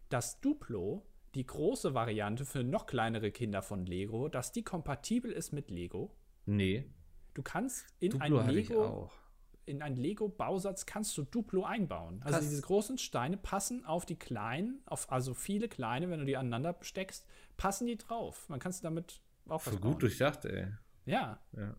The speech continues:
Speaker 1: kompatibel mit allem. Ja, die, die Schweden, die haben immer schon.
Speaker 2: Waren das nicht Dänen mit Lego?
Speaker 1: Nein, das waren bestimmt Schweden.
Speaker 2: Ziemlich sicher, dass das
Speaker 1: Ist doch alles das Gleiche da oben
Speaker 2: Nein,
Speaker 1: im
Speaker 2: Mann, das
Speaker 1: Norden.
Speaker 2: waren Dänen auf jeden Fall. Deswegen gibt's da, da auch das Legoland. Ist ein dänisches Unternehmen.
Speaker 1: Legoland gibt's auch in Deutschland.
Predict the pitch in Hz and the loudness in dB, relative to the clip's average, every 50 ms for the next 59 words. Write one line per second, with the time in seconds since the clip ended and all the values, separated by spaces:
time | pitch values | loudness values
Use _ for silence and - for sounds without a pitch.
0 | - - - 156 156 151 - - 190 190 190 180 165 - - 165 151 117 92 90 | -12 -12 -10 -8 -8 -8 -6 -6 -6 -4 -4 -4 -4 -6 -6 -8 -6 -6 -6 -4
1 | 107 131 170 165 127 117 127 110 - - 131 123 135 170 180 185 175 160 147 143 | -2 0 0 0 0 0 0 -2 -4 -2 -2 0 2 2 2 2 2 0 0 -2
2 | 143 147 147 139 123 147 160 147 123 - 104 90 87 78 80 - _ - - 90 | -2 -2 -4 -4 -4 -4 -2 -2 -4 -4 -4 -6 -6 -6 -8 -12 _ 0 2 4
3 | 117 143 160 - - 107 - - - 85 110 135 160 160 147 147 143 139 131 135 | 4 4 4 4 2 0 0 0 0 2 4 4 4 4 4 2 2 2 2 2
4 | 139 135 139 151 147 151 156 - - - - _ - - 117 110 107 110 139 170 | 2 2 0 -2 -4 -4 -8 -12 -18 -20 -20 _ -8 -4 -2 0 0 2 2 0
5 | 160 - - 131 120 120 135 - - 131 131 135 - - - - 92 87 87 117 | 0 0 -2 -4 -4 -2 -4 -4 -4 -4 -4 -4 -4 -6 -4 -4 -4 0 2 4
6 | 131 127 117 104 110 110 117 104 98 98 95 - 98 95 92 - - - - 131 | 6 6 6 4 2 0 2 2 2 0 -2 -2 -4 -4 0 2 0 0 2 4
7 | 156 180 - - 160 - - - 117 143 165 147 123 107 90 82 80 98 127 147 | 4 4 6 4 0 0 0 2 4 6 6 6 6 4 4 4 4 4 6 6
8 | 135 117 110 113 110 107 113 131 139 139 120 - 120 139 156 156 127 110 107 - | 6 8 8 6 6 8 8 10 10 10 10 12 10 10 12 10 8 6 6 6
9 | 120 123 120 113 - 117 131 135 127 110 113 113 120 - - 131 120 117 110 98 | 6 6 6 6 6 6 6 6 6 6 4 2 2 2 2 4 6 6 6 4
10 | - 120 113 110 110 110 113 110 107 - 107 110 127 127 123 110 101 98 98 95 | 2 2 2 2 2 2 0 0 0 2 2 2 4 6 6 6 6 4 4 2
11 | 92 90 92 - - - - - - - - - - - - - - - - - | 0 -2 -4 -8 -14 -18 -20 -20 -20 -20 -20 -18 -18 -14 -12 -10 -8 -8 -8 -8
12 | - - - - - 127 - - 104 117 104 - 123 143 151 143 120 131 123 123 | -8 -12 -14 -6 -4 -4 0 2 2 2 4 6 8 8 8 8 6 6 4 2
13 | 113 - 120 110 107 117 131 131 117 101 92 90 92 - - - 107 - 123 117 | 2 2 2 6 8 8 8 8 8 6 4 0 -2 -8 -8 -8 -6 -2 0 2
14 | 123 139 180 170 147 139 151 147 - 147 - 139 123 120 110 - 92 98 - - | 2 4 4 4 4 2 2 0 -2 -2 -2 -2 -2 -2 -2 -2 -4 -4 -4 -6
15 | - - 87 82 - | -8 -10 -12 -12 -12